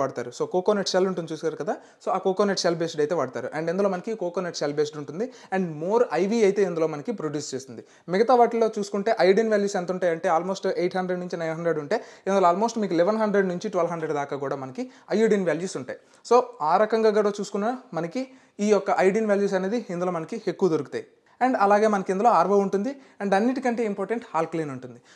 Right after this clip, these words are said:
So ఈ alkaline ఎలా చెక్ చేయాలి, ఎలా మనకి ఈ alkaline యూస్‌ఫుల్ అవుతుంది? And, ఆ, నార్మల్గా ఒక ఫైవ్ థౌజండ్ రూపీస్ వాటర్ ప్యూరిఫైయర్‌కి ట్వంటీ ఫైవ్ థౌజండ్, వన్ థౌజండ్కి ఏముంది కానీ ట్వంటీ ఫైవ్ థౌజండ్ ఇది. So ఫైవ్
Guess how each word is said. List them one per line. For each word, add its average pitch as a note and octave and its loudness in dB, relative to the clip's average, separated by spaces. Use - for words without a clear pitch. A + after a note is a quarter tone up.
So B3 0
ఈ G#3 6
alkaline B3 2
ఎలా G3 8
చెక్ E3+ -4
చేయాలి, D3 0
ఎలా A3+ 6
మనకి G3 -4
ఈ - 0
alkaline F#3 -2
యూస్‌ఫుల్ E3+ -4
అవుతుంది? D3 -6
And, G3 2
ఆ, F#3+ 6
నార్మల్గా A#3+ 6
ఒక G#3 -4
ఫైవ్ G3 6
థౌజండ్ G#3+ 2
రూపీస్ G3 -6
వాటర్ F#3+ 2
ప్యూరిఫైయర్‌కి G3 -2
ట్వంటీ G3 -2
ఫైవ్ G3 -2
థౌజండ్, F3 -2
వన్ F3+ 0
థౌజండ్కి F#3 -2
ఏముంది E3 -6
కానీ F#3+ -10
ట్వంటీ F#3+ -2
ఫైవ్ F#3+ -4
థౌజండ్ F3 -2
ఇది. A#2 -14
So G#3+ 2
ఫైవ్ F#3+ 4